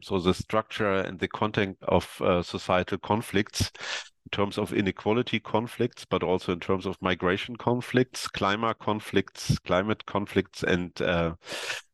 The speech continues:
uh, and so-called identity politics, uh,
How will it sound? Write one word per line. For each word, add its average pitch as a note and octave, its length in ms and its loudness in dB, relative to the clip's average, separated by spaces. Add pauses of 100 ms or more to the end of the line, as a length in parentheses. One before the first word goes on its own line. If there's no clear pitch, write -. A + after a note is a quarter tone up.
(140)
uh, E2 380 2
and F2 260 -6
so-called F#2+ 480 0
identity G2 520 0
politics, - 840 -2
uh, E2+ 340 0